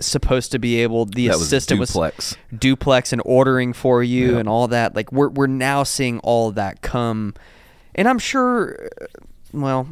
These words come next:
Speaker 1: I, I don't, I don't know that I'm actually sure, but I would imagine there, a lot of the same technology kind of on the back end, what they've done with machine learning and all these
Speaker 2: Oh, yeah.
Speaker 1: models, like,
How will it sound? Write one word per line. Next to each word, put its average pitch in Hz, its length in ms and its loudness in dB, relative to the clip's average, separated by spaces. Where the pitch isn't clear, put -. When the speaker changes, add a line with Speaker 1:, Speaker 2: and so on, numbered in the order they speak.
Speaker 1:
I, 82 220 -6
I 107 80 -6
don't, 104 240 -6
I 107 80 -4
don't 107 220 -6
know 113 180 -2
that 104 120 -6
I'm 92 140 -8
actually 107 340 -6
sure, 95 320 -4
but 107 200 -6
I 127 100 0
would 131 120 0
imagine 120 800 -4
there, 110 600 0
a - 80 -2
lot 127 160 2
of 123 100 -6
the - 60 -10
same 113 220 -2
technology 107 720 -2
kind 107 220 -4
of 101 80 -6
on 104 80 -4
the 101 80 -6
back 101 320 -6
end, 104 160 -4
what 104 180 -4
they've 107 200 -4
done 110 180 -2
with 104 160 -6
machine 110 340 -6
learning 98 400 -6
and 98 80 -6
all 110 180 0
these 110 200 -6
Speaker 2:
Oh, 127 60 2
yeah. 82 40 0
Speaker 1:
models, 113 520 -2
like, 113 160 -6